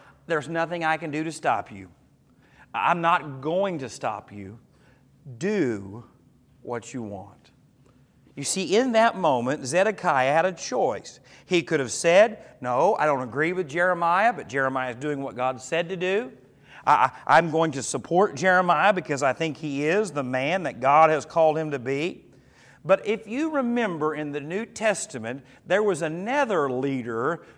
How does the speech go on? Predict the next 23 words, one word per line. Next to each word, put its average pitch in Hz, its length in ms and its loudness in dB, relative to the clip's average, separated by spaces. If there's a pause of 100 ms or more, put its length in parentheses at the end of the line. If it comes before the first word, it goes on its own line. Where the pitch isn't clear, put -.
who 170 160 -2
washed 175 500 2
his 214 240 2
hands 117 640 -4 (300)
in 165 120 0
a 147 80 -2
certain 135 380 0
situation. 117 800 -6 (880)
Any 185 260 0
remembrance 175 640 0
of 160 80 -2
who 190 120 2
that 185 240 4
was? 185 480 0 (2250)
Yeah, 185 60 -20 (260)
right? 139 220 -12 (420)
And, 165 220 -4
and 165 140 -2
who 233 240 2
was 202 180 2
on 190 220 4
trial 175 360 6
there? 190 400 -2